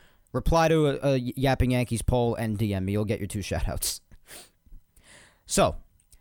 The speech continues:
the news on Aaron Hicks, so I'll address it. And as I said, right after she D M'd me this, literally, I, I swear, minutes later, minutes later, there was an article released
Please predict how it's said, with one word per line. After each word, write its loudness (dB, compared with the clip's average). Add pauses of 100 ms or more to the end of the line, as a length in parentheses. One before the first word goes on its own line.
(280)
the 2
news 4
on 2
Aaron 2
Hicks, -2
so 2
I'll 4
address 0
it. -2
And 0
as 4
I 4
said, 0
right 6
after 4
she 0
D 2
M'd 2
me 2
this, 0
literally, 2
I, 0
I -2
swear, -2 (480)
minutes 4
later, 2 (280)
minutes 0
later, 0 (800)
there 4
was 2
an -2
article 2
released -2